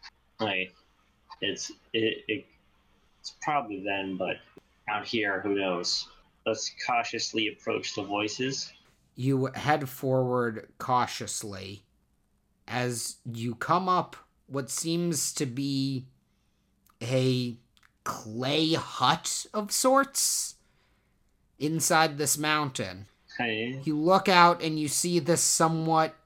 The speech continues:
Speaker 2: open area with a number of buildings, and you see civilization.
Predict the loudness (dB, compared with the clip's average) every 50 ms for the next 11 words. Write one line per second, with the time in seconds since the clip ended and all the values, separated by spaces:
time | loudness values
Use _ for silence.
0 | _ _ _ 2 2 2 2 2 0 0 0 0 0 0 2 4 4 4 4 2
1 | 2 -2 -4 -6 -6 -6 -6 -8 -10 -14 _ _ _ _ _ _ _ _ _ _
2 | _ _ _ _ 0 2 2 4 4 4 4 4 4 4 6 6 4 2 0 -2
3 | -4 -8 -12 -16 -14 -10 -10 -10 -10 -4 0 2 2 2 2 0 -2 -4 -6 -8
4 | -8 -10 -10 -10 -6 -4 -4 -4 -4 -6 -8 -12 -16 _ _ _ _ _ _ _
5 | _ _ -4 -2 -2 0 0 2 2 2 0 0 -2 -2 -2 -4 -6 -8 -10 -14
6 | _ _ _ _ _ _ _ _ _ _ _ _ _ _ _ -8 -4 -4 -4 -2
7 | -2 0 0 0 0 0 -2 -6 -10 -14 _ -20 -20 _ -8 -4 -2 0 0 0
8 | 0 2 2 2 2 2 2 2 2 2 0 -2 -6 -6 -10 -12